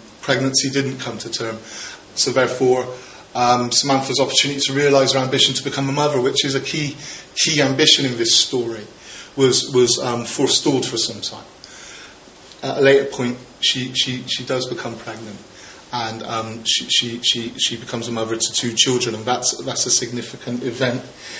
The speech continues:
in her, um, the development of her identity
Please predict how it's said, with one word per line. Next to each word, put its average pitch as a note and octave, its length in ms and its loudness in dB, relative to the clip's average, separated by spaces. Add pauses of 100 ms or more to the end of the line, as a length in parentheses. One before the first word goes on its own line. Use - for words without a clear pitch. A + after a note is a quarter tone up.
(200)
in C3+ 240 4
her, B2 380 -2
um, A#2 320 -2
the A#2 80 -4
development A#2+ 440 -2
of - 120 -10
her A#2 80 -2
identity A2+ 840 -4